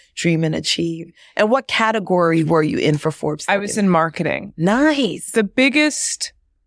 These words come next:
Speaker 2: and this really goes out especially to, like, other Black women,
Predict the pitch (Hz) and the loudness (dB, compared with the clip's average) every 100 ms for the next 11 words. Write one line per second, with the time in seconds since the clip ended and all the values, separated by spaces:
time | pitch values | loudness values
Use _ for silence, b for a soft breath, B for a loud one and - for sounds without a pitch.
0 | _ _ _ _ _ _ - 202 - 180 | _ _ _ _ _ _ 0 0 0 0
1 | 226 220 226 214 202 202 190 180 175 - | 0 2 2 2 4 2 4 2 2 2
2 | 196 185 202 190 190 - 180 175 170 156 | 0 2 2 2 0 0 2 2 2 2
3 | - 180 190 175 160 160 160 156 170 214 | 2 2 2 4 2 2 0 2 4 4
4 | 247 | 2